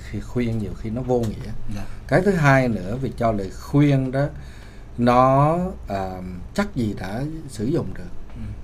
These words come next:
Speaker 1: Cho nên á, là cái nhiều khi mình vẫn mong các bạn trẻ hãy cứ sống trọn vẹn, rồi trải nghiệm, chiêm nghiệm để chứng nghiệm và sống. Và đừng sợ sai lầm.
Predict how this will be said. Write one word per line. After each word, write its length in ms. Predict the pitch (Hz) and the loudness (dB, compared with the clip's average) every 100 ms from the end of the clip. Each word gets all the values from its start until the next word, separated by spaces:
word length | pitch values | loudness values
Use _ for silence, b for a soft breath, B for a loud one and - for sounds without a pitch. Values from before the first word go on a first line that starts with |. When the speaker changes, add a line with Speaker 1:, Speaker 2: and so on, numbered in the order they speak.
| - | -2
Speaker 1:
Cho 80 | 127 | 4
nên 300 | 135 135 131 | 6 6 4
á, 140 | 143 - | 0 -2
là 160 | 110 92 | -4 -4
cái 300 | 110 113 139 | 0 0 0
nhiều 200 | 175 127 - | 0 -2 -4
khi 100 | 110 | -4
mình 200 | 104 92 | -4 -4
vẫn 240 | 90 87 117 | -6 -4 -2
mong 240 | 110 110 | 0 -2
các 140 | 117 113 | -4 -4
bạn 180 | 90 87 | -4 -6
trẻ 180 | 85 - | -8 -6
hãy 140 | 104 90 | -8 -6
cứ 80 | 127 | -6
sống 260 | 127 131 156 | -6 -4 -4
trọn 160 | 95 - - | -6 -8 -8
vẹn, 180 | 82 76 - - - - 101 | -10 -10 -10 -12 -12 -12 -10
rồi 220 | 92 87 85 87 85 - | -10 -10 -10 -10 -10 -6
trải 200 | 104 117 | -4 0
nghiệm, 280 | 175 139 92 - - - - - - - | 2 2 0 -4 -12 -14 -14 -14 -14 -8
chiêm 220 | - 139 131 | 2 6 6
nghiệm 280 | 117 - 90 95 | 2 -4 -8 -10
để 80 | 98 | -4
chứng 200 | 143 196 | -2 -2
nghiệm 200 | 143 - - - - - | -4 -6 -8 -6 -6 -6
và 60 | - | -6
sống. 220 | 110 127 - B B B - | -4 -4 -6 B B B -6
Và 60 | |
đừng 200 | 101 104 | -4 -2
sợ 200 | - 85 | -4 -8
sai 200 | - 104 | -6 -6
lầm. 100 | 87 | -6